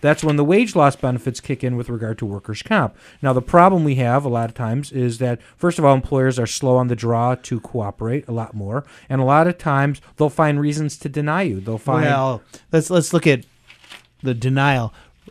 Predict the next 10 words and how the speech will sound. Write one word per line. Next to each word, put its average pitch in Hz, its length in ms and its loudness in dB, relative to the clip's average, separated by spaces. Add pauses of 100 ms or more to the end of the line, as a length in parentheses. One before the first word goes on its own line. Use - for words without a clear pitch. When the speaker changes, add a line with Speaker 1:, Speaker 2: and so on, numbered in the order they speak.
(120)
Speaker 2:
Employers 196 600 6
deny 139 840 0
workers' 120 400 -4
comp 139 400 -2 (180)
because 135 800 4 (380)
employers 185 720 4
have - 460 -2
to 135 100 0
pay 135 540 -2
more 131 560 2